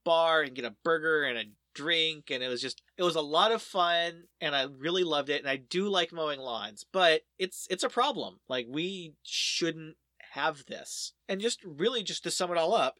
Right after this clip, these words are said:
uh, grass lawns are just a relic of an aristocratic flex from France that was introduced, an introdu-, invasive species of grasses to America that are bad for insects,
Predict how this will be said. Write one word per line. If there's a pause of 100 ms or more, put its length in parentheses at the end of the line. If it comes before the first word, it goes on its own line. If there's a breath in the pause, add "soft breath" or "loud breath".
(120)
uh,
grass
lawns (120)
are
just (120)
a
relic
of
an (120)
aristocratic
flex
from
France (160)
that
was
introduced,
an
introdu-, (240)
invasive
species
of
grasses
to
America (160)
that
are
bad
for
insects,